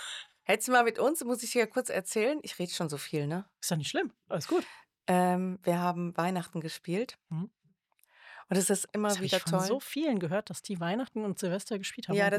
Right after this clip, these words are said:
Speaker 2: Unglaublich.
Speaker 1: ist aber so, wir machen das irgendwie immer Weihnachten, weil das ist auch so ein Ritual.
Speaker 2: Was habt ihr gespielt?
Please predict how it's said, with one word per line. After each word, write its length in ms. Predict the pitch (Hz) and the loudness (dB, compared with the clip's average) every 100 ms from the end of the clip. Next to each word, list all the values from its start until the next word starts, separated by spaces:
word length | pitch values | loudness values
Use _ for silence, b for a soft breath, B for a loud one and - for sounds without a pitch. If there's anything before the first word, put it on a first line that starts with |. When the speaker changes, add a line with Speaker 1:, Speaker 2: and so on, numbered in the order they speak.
| 175 | 2
Speaker 2:
Unglaublich. 20 | |
Speaker 1:
ist 260 | 196 214 277 | 0 0 0
aber 200 | 254 214 | 0 -2
so, 140 | 208 | -2
wir 100 | 214 | -4
machen 220 | 220 226 | -4 -4
das 160 | 214 208 - | -6 -4 -4
irgendwie 280 | 190 190 | -4 -4
immer 320 | - 165 147 127 | -4 -2 -2 -2
Weihnachten, 600 | 113 107 - - 110 - | -4 -4 -8 -12 -14 -2
weil 140 | 143 | 0
das 140 | 147 - | 0 -4
ist 220 | 196 - | -4 0
auch 160 | 202 208 | 0 -2
so 140 | 156 | -6
ein 60 | 131 | -4
Ritual. 640 | 123 - - 117 117 117 - | -4 -4 -2 0 0 -2 -4
Speaker 2:
Was 160 | 190 - | -4 -2
habt 140 | 190 240 | 0 0
ihr 60 | |
gespielt? 280 | 240 - | -2 -4